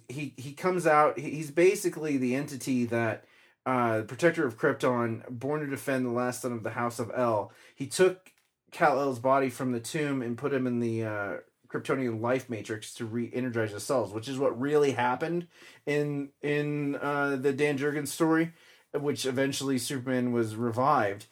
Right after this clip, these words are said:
But he, rather than become the fourth Superman pretender, he needs a body,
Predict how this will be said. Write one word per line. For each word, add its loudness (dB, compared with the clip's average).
But 6
he, -2
rather 6
than 4
become -2
the -4
fourth -2
Superman -2
pretender, 0
he -4
needs 0
a 2
body, 4